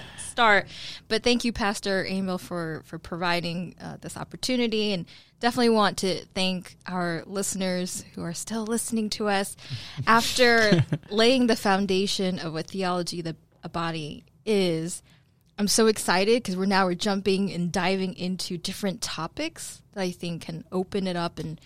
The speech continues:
Speaker 1: make it come alive. So as I was praying on this, obviously, you know, as a woman, I have m-,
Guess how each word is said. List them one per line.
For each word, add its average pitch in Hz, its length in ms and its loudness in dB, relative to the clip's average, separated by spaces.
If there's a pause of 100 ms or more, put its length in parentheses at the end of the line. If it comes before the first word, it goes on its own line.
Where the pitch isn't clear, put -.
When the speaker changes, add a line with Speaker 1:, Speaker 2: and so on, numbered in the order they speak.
(260)
Speaker 1:
make 190 220 0
it - 100 -6
come 196 260 -6
alive. 156 600 -4 (540)
So 269 120 6
as 294 200 10
I 349 100 12
was 330 320 6 (320)
praying 240 480 2
on 180 240 2
this, 175 500 -4 (1200)
obviously, 190 720 -2 (140)
you 196 80 -6
know, 175 100 -8
as 190 160 -4
a 196 60 -2
woman, 185 340 0
I 170 100 -2
have 175 160 -6
m-, 196 140 -4